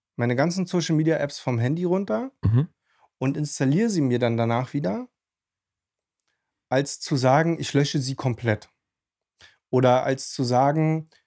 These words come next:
Speaker 1: ich beschränke mich jetzt immer jeden Tag auf eine Stunde Handykonsum, Social-Media-Konsum oder sowas.
Speaker 2: Mhm.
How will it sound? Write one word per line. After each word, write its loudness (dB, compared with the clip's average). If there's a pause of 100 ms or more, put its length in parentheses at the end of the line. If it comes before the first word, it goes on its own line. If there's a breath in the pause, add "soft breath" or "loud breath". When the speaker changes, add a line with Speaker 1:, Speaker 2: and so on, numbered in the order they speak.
(200)
Speaker 1:
ich -6
beschränke 0
mich 0
jetzt -2 (180)
immer 2
jeden 2
Tag -2
auf -4 (640)
eine 0
Stunde -2
Handykonsum, -2
Social-Media-Konsum -6
oder -10
sowas. -2
Speaker 2:
Mhm. -20